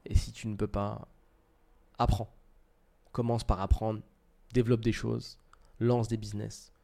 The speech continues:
N'attends pas le bon moment qui n'existe pas. Il n'y a pas de bon moment pour apprendre à marcher. Il faut juste le faire. Prends-toi des murs parce que t'es obligé. Tu conseillerais pas à, à un gars ou à une meuf aujourd'hui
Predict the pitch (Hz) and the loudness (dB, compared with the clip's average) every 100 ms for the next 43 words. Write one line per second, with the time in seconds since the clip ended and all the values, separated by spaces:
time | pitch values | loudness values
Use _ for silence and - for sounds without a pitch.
0 | _ - 117 117 120 113 113 110 113 123 | _ -6 -2 0 0 2 2 2 2 0
1 | 120 117 113 104 - - 110 101 107 - | 2 2 2 0 -10 -6 -4 -4 -6 -8
2 | 98 101 92 - 107 107 107 101 101 101 | -2 -2 -2 -2 -2 -2 -2 -2 -2 -4
3 | 98 - 98 92 92 - 98 - 98 101 | -4 -4 -6 -6 -6 -8 -8 -8 -8 -6
4 | - 98 101 101 - _ - _ _ _ | -6 -6 -8 -10 -16 _ -20 _ _ _
5 | - - - - _ - 127 113 120 113 | -20 -20 -20 -20 _ -6 -4 0 0 2
6 | 110 107 - _ - - - 107 101 101 | 0 -2 -8 _ -16 -12 -6 -4 -4 -6
7 | 101 - _ _ _ _ _ _ _ - | -6 -10 _ _ _ _ _ _ _ -16
8 | - 120 - 113 110 113 123 117 101 92 | -8 -4 2 2 2 0 2 4 2 -2
9 | - 98 104 113 113 117 104 107 110 - | -4 -2 0 0 0 2 0 -2 -4 -6
10 | 101 98 98 110 | -6 -4 -2 -2